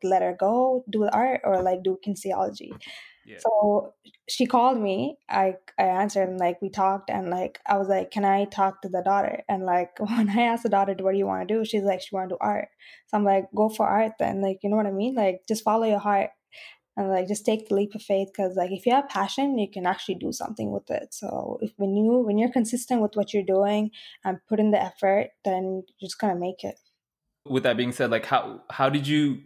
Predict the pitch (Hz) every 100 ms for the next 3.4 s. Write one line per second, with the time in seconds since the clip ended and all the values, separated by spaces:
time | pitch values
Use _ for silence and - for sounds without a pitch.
0 | - 143 113 143 123 120 117 - 110 110
1 | 113 101 - 98 90 - - - - _
2 | - 120 113 131 110 - 131 127 139 147
3 | 135 139 143